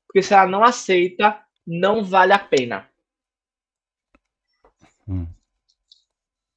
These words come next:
Speaker 1: Só isso.
Speaker 2: Bem, val-, valeu, valeu, muito legal esse "a mim nada", Eutífron. De novo, é tão legal estes hedgings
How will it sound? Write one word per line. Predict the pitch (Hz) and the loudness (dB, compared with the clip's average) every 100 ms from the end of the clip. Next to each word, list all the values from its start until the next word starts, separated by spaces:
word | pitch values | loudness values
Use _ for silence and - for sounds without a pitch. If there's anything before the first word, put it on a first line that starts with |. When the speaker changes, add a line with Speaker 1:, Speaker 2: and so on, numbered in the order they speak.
| _ _ _ _ | _ _ _ _
Speaker 1:
Só | - 233 | -4 -2
isso. | 156 - - - - - - _ _ _ - - _ _ _ _ _ _ _ _ _ _ _ _ _ _ _ _ | 0 -2 -4 -10 -12 -14 -20 _ _ _ -20 -20 _ _ _ _ _ _ _ _ _ _ _ _ _ _ _ _
Speaker 2:
Bem, | - - - _ _ _ _ - | -14 -14 -16 _ _ _ _ -4
val-, | 101 107 | 0 2
valeu, | 95 117 120 113 95 90 85 | 6 6 6 0 -4 -2 2
valeu, | 113 107 | 4 4
muito | 98 113 - | 4 4 4
legal | 120 110 101 | 4 6 4
esse | 98 104 | 4 4
"a | |
mim | 104 107 120 113 | 4 6 6 6
nada", | 101 90 90 87 - | 4 2 0 -4 -4
Eutífron. | 95 95 92 - - 95 | -4 -4 -6 -8 -6 0
De | 98 123 | 6 8
novo, | 107 104 98 113 | 8 6 2 -4
é | - 117 _ _ | 0 0 _ _
tão | 120 123 127 110 | 4 6 6 4
legal | 104 104 98 92 95 | 2 0 -4 -4 -4
estes | 104 - - - 104 101 101 - - - | -4 -8 -12 -8 -4 -4 -6 -10 -10 -4
hedgings | 110 98 - 113 107 117 - | -4 -4 -6 -6 -6 -10 -18